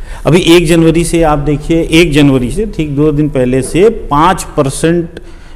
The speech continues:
जो कपड़ों पे जीएसटी था, पाँच से बारह परसेंट announcement था, आपको भी पता होगा।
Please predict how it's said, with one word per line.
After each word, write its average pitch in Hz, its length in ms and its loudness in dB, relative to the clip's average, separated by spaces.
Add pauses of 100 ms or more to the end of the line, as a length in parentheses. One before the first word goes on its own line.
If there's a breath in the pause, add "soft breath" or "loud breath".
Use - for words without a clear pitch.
(180 loud breath)
जो 135 160 0
कपड़ों 147 380 0
पे 160 400 0
जीएसटी 135 380 -2
था, 165 280 0
पाँच 151 440 -2
से 175 140 -4 (300)
बारह 123 440 0
परसेंट 139 460 -4 (680)
announcement 135 480 0
था, 147 60 2
आपको 131 240 -2
भी 147 100 2
पता 127 240 -4
होगा। 107 340 -6